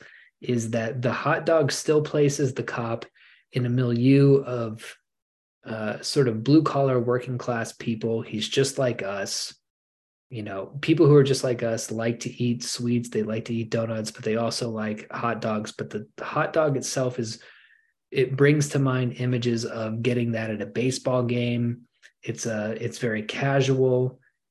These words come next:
It's, uh, not fussy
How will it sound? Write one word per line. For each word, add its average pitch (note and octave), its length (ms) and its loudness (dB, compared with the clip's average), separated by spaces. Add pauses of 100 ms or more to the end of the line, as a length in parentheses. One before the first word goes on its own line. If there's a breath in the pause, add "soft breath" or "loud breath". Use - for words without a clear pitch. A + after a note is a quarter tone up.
(100)
It's, - 580 -2
uh, G#2+ 360 -8
not B2 320 -2
fussy D3+ 880 0